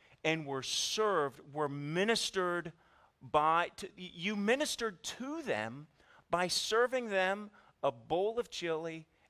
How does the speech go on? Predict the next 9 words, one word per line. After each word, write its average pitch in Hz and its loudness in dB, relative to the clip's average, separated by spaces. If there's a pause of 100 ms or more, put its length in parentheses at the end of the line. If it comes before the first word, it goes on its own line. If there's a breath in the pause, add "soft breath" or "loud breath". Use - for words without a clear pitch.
and 131 -2
a 117 -4
piece 170 -10
of 147 -14
cake. 82 -16 (1200)
And 185 0
it 208 -4
was 208 -4
w-, 185 -18